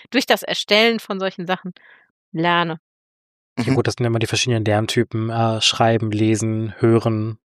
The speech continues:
Speaker 2: sprechen.
Speaker 1: Für die gibt's tatsächlich wissenschaftlich gar keine Evidenz.
Speaker 2: Tja, das ist ja gut, dass ich kein Wissenschaftler bin.
Speaker 1: Sehr gut, okay.
Speaker 2: Dann kann ich einfach Dinge behaupten, die nicht stimmen. Ach nee,
Speaker 1: Das
Speaker 2: warte, verdammt.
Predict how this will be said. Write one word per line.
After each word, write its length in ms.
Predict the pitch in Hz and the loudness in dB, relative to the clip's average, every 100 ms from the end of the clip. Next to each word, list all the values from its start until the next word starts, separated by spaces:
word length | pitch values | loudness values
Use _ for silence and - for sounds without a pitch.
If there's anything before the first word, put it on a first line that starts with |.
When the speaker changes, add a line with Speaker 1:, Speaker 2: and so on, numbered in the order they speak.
| _ | _
Speaker 2:
sprechen. 600 | - - 110 107 113 113 - _ - | -6 -2 -2 -2 -6 -8 -14 _ -12
Speaker 1:
Für 120 | - | -4
die 120 | 202 | -2
gibt's 200 | 202 - | 0 0
tatsächlich 400 | 214 - 196 196 | 0 0 -2 -2
wissenschaftlich 520 | 202 190 - 190 196 - | -2 -2 -4 -4 -4 0
gar 120 | 185 | 0
keine 280 | - 190 175 | 2 0 0
Evidenz. 600 | 185 185 156 160 - - _ _ _ _ - - _ _ - | -2 -4 -2 -2 -6 -10 _ _ _ _ -18 -18 _ _ -16
Speaker 2:
Tja, 420 | - 107 101 107 _ _ - - - - | -12 -12 -12 -16 _ _ -6 -2 0 2
das 160 | 143 | 2
ist 140 | 165 - | 2 2
ja 80 | 151 | 2
gut, 200 | 170 - | 4 4
dass 120 | 135 | 4
ich 120 | 131 | 0
kein 240 | - 131 123 | 0 -2 0
Wissenschaftler 680 | - 113 117 - 110 - 120 | -4 -2 -2 0 -2 2 0
bin. 240 | 117 117 117 | 4 0 2
Speaker 1:
Sehr 200 | 135 156 | 0 -2
gut, 160 | 156 | -4
okay. 180 | - - | -6 0
Speaker 2:
Dann 100 | 262 | 0
kann 200 | - 123 | 2 0
ich 80 | 127 | 0
einfach 160 | 120 - | 0 -2
Dinge 240 | - 117 | 0 0
behaupten, 420 | 113 110 - 117 | 2 2 0 -4
die 60 | 113 | -4
nicht 160 | 117 | -4
stimmen. 320 | - 120 110 113 | -2 -2 -2 -4
Ach 100 | - | 0
nee, 80 | 113 | 2
Speaker 1:
Das 100 | 113 | 2
Speaker 2:
warte, 140 | - | 0
verdammt. 420 | - 110 113 - | -4 -4 0 0